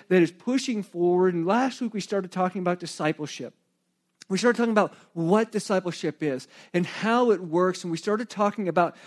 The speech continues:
Matthew chapter four, verse nineteen. And what that was is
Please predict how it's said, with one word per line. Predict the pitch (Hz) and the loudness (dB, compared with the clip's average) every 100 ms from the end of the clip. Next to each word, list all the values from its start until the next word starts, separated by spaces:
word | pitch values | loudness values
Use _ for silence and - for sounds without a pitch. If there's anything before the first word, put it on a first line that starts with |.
| - | -6
Matthew | 170 190 262 262 240 247 240 | 2 4 2 0 -2 0 -2
chapter | - 214 202 220 | 2 2 2 -4
four, | 202 - 156 160 | -8 -4 0 2
verse | 143 160 180 - | 2 0 0 -2
nineteen. | 165 151 160 - 143 131 135 | -4 -4 -6 -6 -2 0 0
And | |
what | 143 202 190 | 2 2 4
that | 220 220 | 2 2
was | 202 160 156 170 | 2 4 4 2
is | 165 | -6